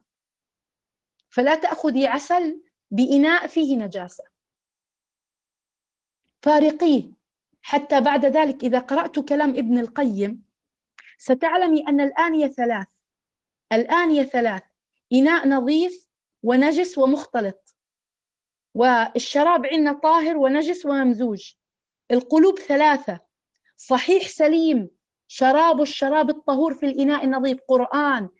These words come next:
سماع كلام الرحمن. هذه ما تفهم إلا أنها تشرب شيء طاهر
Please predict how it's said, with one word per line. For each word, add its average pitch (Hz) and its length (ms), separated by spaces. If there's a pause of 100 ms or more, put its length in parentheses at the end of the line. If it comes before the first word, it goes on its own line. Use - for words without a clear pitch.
(120)
سماع 285 380
كلام 294 360
الرحمن. 254 680 (560)
هذه 262 260
ما 294 160
تفهم 285 380
إلا 262 260
أنها 240 140
تشرب 247 340
شيء 269 220 (100)
طاهر 302 400